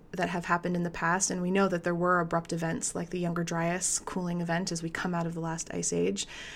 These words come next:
Um, things start warming, and then abruptly within probably years to decades, there's a, a, an abrupt return to, to colder conditions. So we know that there were spikes in that record. It's not a completely smooth record.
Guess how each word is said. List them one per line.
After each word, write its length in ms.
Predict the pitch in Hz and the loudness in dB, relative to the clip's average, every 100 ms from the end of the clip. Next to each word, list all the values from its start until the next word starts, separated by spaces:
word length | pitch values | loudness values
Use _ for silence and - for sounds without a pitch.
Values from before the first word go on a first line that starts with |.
| - | -6
Um, 380 | - 180 170 165 | 0 2 2 0
things 260 | - 170 170 | 0 0 2
start 220 | 170 170 | 0 0
warming, 500 | 175 170 180 180 185 | 2 2 2 0 0
and 140 | 180 | 0
then 240 | 170 165 165 175 | 0 0 0 0
abruptly 520 | 170 180 - 175 180 | 4 2 2 2 4
within 380 | 180 170 170 175 | 4 2 2 0
probably 420 | - 175 170 175 | 0 0 2 2
years 360 | 170 170 175 | 2 2 2
to 100 | - | 0
decades, 520 | 170 165 - 170 175 170 | 0 -2 0 0 0 0
there's 160 | 165 | 0
a, 180 | 160 165 170 | 0 -2 -4
a, 80 | 170 170 | -4 -2
an 160 | - 165 - | -2 -2 -2
abrupt 360 | 165 170 170 | 0 0 2
return 460 | 170 - 170 170 175 | -2 -2 0 0 0
to, 400 | - 170 165 175 - | 0 0 0 -2 -4
to 100 | 185 | -4
colder 300 | 180 165 165 | 0 0 0
conditions. 480 | 175 160 185 202 | -2 -2 0 4
So 60 | 233 | 6
we 100 | 240 | 8
know 180 | 262 294 | 8 8
that 160 | 247 | 6
there 140 | 214 214 | 8 6
were 480 | 202 214 226 214 208 - - - - - | 8 8 8 6 4 -12 -16 -18 -12 0
spikes 520 | - 202 208 - - | 6 8 8 6 2
in 140 | 220 | 2
that 140 | 214 - | 2 4
record. 380 | 190 196 254 220 | 2 6 6 6
It's 160 | 208 | 6
not 160 | 196 180 | 2 0
a 60 | |
completely 420 | 180 190 190 170 175 | 0 0 0 0 0
smooth 320 | - 180 175 | 0 -2 0
record. 400 | 170 170 185 | 0 2 0